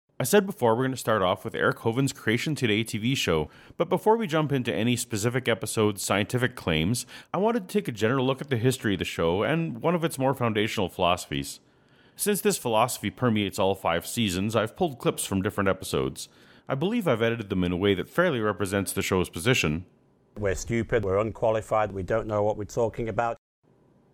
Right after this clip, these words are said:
Speaker 1: Okay for the most part, but I'll provide links to the full episodes in the description so you can evaluate and let me know if you disagree.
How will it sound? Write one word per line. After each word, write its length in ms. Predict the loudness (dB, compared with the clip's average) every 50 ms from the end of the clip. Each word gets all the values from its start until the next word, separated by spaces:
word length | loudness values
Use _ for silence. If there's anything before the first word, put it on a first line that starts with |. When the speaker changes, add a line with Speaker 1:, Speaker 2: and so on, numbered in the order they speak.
| _ _ _ -16 -8
Speaker 1:
Okay 440 | -4 -2 -2 -2 -2 2 2 2 2
for 140 | 2 0
the 140 | 0 0 2
most 340 | 2 2 0 0 0 -2 -2
part, 300 | -2 0 0 0 -2 -6 -14 -20 -20 -20 _ _ _ -6
but 80 | -2 0
I'll 100 | 0 0
provide 280 | 0 0 0 0 0 2
links 240 | 0 -2 -2 -4
to 100 | -6 -4
the 80 | -4 -4
full 240 | -2 -2 0 2 2
episodes 380 | 0 0 -2 -2 -2 -2 -2
in 80 | -2 -2
the 40 | -2
description 540 | -2 -2 0 0 0 0 0 -2 -4 -4 -4 _ _
so 120 | _ -8 -6
you 60 | -2
can 80 | 0 0
evaluate 480 | 2 2 2 2 2 2 0 -2 -4 -4
and 140 | -6 -4
let 80 | -2 0
me 80 | 0 2
know 100 | 2 0
if 120 | 0 -2
you 40 | 0
disagree. 540 | 0 0 0 0 0 2 2 2 2 0